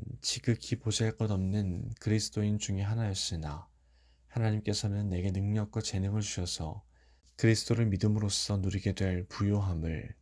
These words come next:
이방인들에게 전하게 하셨습니다. 이 복음의 부요함은 말로 다 표현하기 힘들 만큼 크고도 놀랍습니다. 이뿐 아니라 하나님께서는 나에게 만물을 창조하신 한 분,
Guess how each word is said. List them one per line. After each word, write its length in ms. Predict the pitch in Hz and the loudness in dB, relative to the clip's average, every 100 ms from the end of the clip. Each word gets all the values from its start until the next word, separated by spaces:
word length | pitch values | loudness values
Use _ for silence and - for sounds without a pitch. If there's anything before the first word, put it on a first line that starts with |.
| - - | -20 -8
이방인들에게 640 | 101 95 92 90 92 90 | -2 2 2 2 2 0
전하게 440 | 90 - 90 92 98 | 0 -2 0 0 0
하셨습니다. 880 | 92 95 90 - 82 78 73 - - _ _ _ _ _ - | -2 -2 -4 -4 -6 -6 -8 -10 -16 _ _ _ _ _ -2
이 180 | 104 104 | 0 2
복음의 480 | - 104 110 107 | 4 4 4 2
부요함은 760 | 107 - 101 104 104 87 101 87 98 101 | 0 2 4 4 0 0 -2 -2 -6 -8
말로 380 | - 87 92 101 | -4 0 2 0
다 180 | 98 95 | 0 -4
표현하기 480 | - 117 110 107 107 | -4 -2 0 0 -2
힘들 360 | 107 120 120 | 0 0 0
만큼 520 | 110 82 85 - 80 - - - - - _ | 0 -2 -6 -6 -6 -6 -10 -20 -20 -20 _
크고도 640 | - 110 98 90 92 - 98 | -4 0 0 0 -2 -2 0
놀랍습니다. 1000 | 95 92 95 - - 85 82 73 - - _ _ _ _ _ - - | 2 2 0 -2 -4 -4 -4 -6 -8 -12 _ _ _ _ _ -20 -4
이뿐 360 | 101 - 110 104 | -2 2 2 2
아니라 440 | 90 90 90 76 - - _ _ _ | 2 0 -2 -4 -10 -16 _ _ _
하나님께서는 680 | 113 113 110 110 110 117 | 2 4 4 0 0 0
나에게 540 | 110 92 98 98 110 98 | 2 2 0 0 -2 0
만물을 480 | 82 87 92 107 110 | 0 0 0 0 0
창조하신 680 | - 120 117 107 104 104 | -2 -2 -2 -2 -2 -4
한 260 | 101 113 107 | -4 -4 -4
분, 180 | 101 | -4